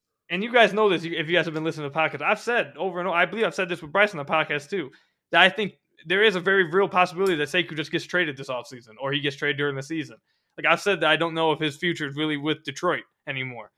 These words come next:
Yeah, I said that openly, and that may very well still be the case. But I can promise you guys right now it's not because of Trey Lyles. I, if, Trey Lyles, I promise you, is not dictating Sekou Doumbouya's season or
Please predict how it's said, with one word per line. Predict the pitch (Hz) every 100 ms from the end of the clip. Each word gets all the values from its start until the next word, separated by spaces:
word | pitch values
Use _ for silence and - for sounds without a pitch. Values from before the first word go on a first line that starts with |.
| _ _ _
Yeah, | 151
I | 185
said | 220
that | 185 165
openly, | 202 170 131
and | 147
that | 202
may | 208 220
very | 160 196
well | 190 196
still | - 190
be | 185
the | 156
case. | 139 175 117 - _ _ _ -
But | 190
I | 247
can | 254
promise | 190 226 226 202
you | 202
guys | 202 185
right | 175 185
now | 180 170
it's | 160
not | 175 170
because | 151 165
of | 151
Trey | 165 151
Lyles. | 139 123 113 - _ _ _ -
I, | 190 175
if, | 180 196 196 175 180
Trey | - 220
Lyles, | 226 208 208 202
I | 170
promise | 175 - 196 185 170
you, | 180
is | 160
not | 170 170 -
dictating | 190 - 185 180
Sekou | 160 190 185 196
Doumbouya's | 180 175 170 165 160
season | 165 151 139 147 147
or | 139